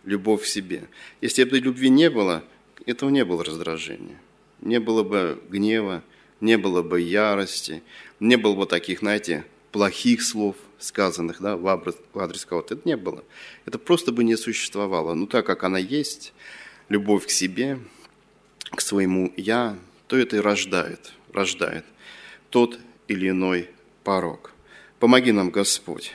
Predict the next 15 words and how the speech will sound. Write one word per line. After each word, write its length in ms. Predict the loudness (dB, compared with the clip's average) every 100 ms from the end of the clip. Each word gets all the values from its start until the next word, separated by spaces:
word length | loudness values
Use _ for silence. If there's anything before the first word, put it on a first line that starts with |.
| -18
Я 60 | -6
понимаю, 280 | -2 0 0
может 180 | -2
быть, 100 | -6
это 100 | -10
такое 220 | -10 -6 -4
немножко 300 | -4 -6 -6
сложное 420 | -2 -2 0 -4
слово, 440 | -4 -8 -10 -14 -18 -20 -20 -20 -20 -12
но 340 | -2 0 0 -2 -14 -20 -10 -2
«помоги 380 | 2 2 4
нам, 200 | 2 2
Господь», 500 | 0 0 0 0 0
как-то 280 | 0 -2 -4
вот 160 | -6